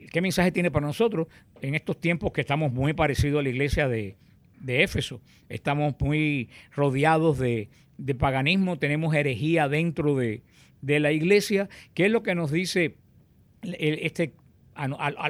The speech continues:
a los efesios? Ya le dijo el error, le dijo lo que le esperaba si no cambiaban y le dijo el remedio, ¿no? A esta iglesia.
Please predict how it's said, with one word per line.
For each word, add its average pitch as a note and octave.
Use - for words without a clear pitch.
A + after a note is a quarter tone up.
a D#3+
los E3+
efesios? A3
Ya F#3
le G3
dijo G#3
el D#3
error, D#3+
le C3
dijo D#3+
lo C3+
que C#3
le B2+
esperaba C#3+
si C#3
no C#3
cambiaban F3
y D3+
le C#3+
dijo D#3+
el D#3
remedio, B2+
¿no? F3
A C#3
esta C#3+
iglesia. C3